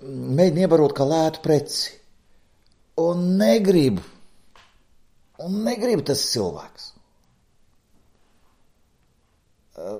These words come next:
viņš saka, "Man nevajag." Vai tiešām tev nevajag? Nu, vajag jau. Bet viņam nevajag. Un tāpēc, eh, apustulis tā,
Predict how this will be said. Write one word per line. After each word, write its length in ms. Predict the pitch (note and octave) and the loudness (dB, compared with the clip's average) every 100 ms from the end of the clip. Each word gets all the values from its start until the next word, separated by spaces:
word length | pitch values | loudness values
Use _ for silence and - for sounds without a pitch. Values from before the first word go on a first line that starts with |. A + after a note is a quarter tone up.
| A2 | -12
viņš 220 | D3 F3+ | -12 -10
saka, 80 | E3 | -8
"Man 140 | D#3+ | -4
nevajag." 380 | D#3 F2+ F2 - | -2 -2 -4 -6
Vai 120 | G#2+ G#2+ | -12 -10
tiešām 420 | C3+ B2+ A#2 A2 | -8 -8 -10 -10
tev 140 | A#2+ | -10
nevajag? 560 | B2 C#3+ F2 - _ - _ _ _ _ _ _ _ _ - - - _ _ - | -10 -10 -14 -18 _ -20 _ _ _ _ _ _ _ _ -20 -20 -20 _ _ -18
Nu, 120 | G2 | -16
vajag 360 | G2 A#2+ G2+ - | -12 -12 -14 -16
jau. 220 | - - _ _ _ _ _ _ _ _ _ _ _ _ _ _ _ _ _ _ _ _ | -20 -20 _ _ _ _ _ _ _ _ _ _ _ _ _ _ _ _ _ _ _ _
Bet 140 | A2 | -12
viņam 240 | A2+ G2 D#2 | -10 -10 -10
nevajag. 280 | D2 - - _ _ _ _ _ _ _ _ _ _ - - - _ _ _ _ _ - - - - - - | -18 -20 -20 _ _ _ _ _ _ _ _ _ _ -20 -20 -20 _ _ _ _ _ -20 -20 -20 -20 -20 -10
Un 80 | A2 | -6
tāpēc, 480 | F3+ F3+ D3 A#2+ - - G#2+ | -4 0 4 2 0 -6 -8
eh, 1600 | G2 - - - - - - - - - - - - A2+ - C3 - B2 - A2 | -12 -18 -20 -20 -20 -20 -20 -20 -20 -20 -20 -20 -14 -12 -10 -12 -12 -16 -10 -6
apustulis 560 | D#3+ - - C3+ B2 - | -6 -8 -10 -6 -4 -4
tā, 120 | C3+ | -4